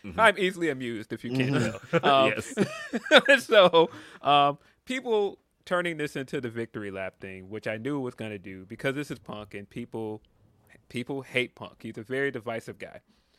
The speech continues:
Speaker 2: And so people turn this into the victory lap. "Oh, I knew he was gonna leave," because they took that one blurb out of it of him threatening to leave. Bro, I don't know if you know this, but there happens to be a pay-per-view in the city of Chicago in a week.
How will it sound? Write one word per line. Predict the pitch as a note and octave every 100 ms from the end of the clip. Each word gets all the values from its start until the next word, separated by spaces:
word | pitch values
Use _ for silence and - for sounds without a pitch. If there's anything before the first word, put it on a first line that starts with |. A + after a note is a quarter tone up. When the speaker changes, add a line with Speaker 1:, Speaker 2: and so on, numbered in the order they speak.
| _ _ _
Speaker 2:
And | A2+ A#2
so | C3+ B2 A#2+ A#2 _ _ _ _ _
people | - G#3 G3+
turn | G3+ F3+
this | E3 D#3
into | C#3+ -
the | A#2+
victory | C#3 - A#2+
lap. | A#2 A#2 -
"Oh, | D3+ F3
I | F3 F#3
knew | F#3 G3
he |
was | F#3
gonna | F3 F3
leave," | F3 F#3+ E3+ E3
because | C3 C3
they | A#2+ C#3
took | - E3
that | E3 D3
one | B2+ D#3+
blurb | D#3 D#3 D#3 C#3+
out | A#2+ A#2+
of | A#2
it | A2+ -
of | A#2 A#2
him | B2+ A#2+
threatening | B2 B2 B2
to | A2+
leave. | A2+ A#2+ F#2 _ _ _ -
Bro, | C#3+ G#2 - _ _ _ _ _ _ _ _ _ _ A#2
I |
don't | C3+
know | D3+
if | C#3
you | C#3+
know | B2+ A#2
this, | F#2+ F#2 -
but | G2 F2+ _ _ _ _ _ _
there | E3
happens | A#3 A#3 G3
to |
be | E3+
a | C3+
pay-per-view | - C3+ C#3 C3 C3
in | A#2+ B2+
the | B2
city | - B2
of | A#2
Chicago | - - G#2+ G#2+ G#2+ G2+
in |
a | F#2
week. | F2+ A2 -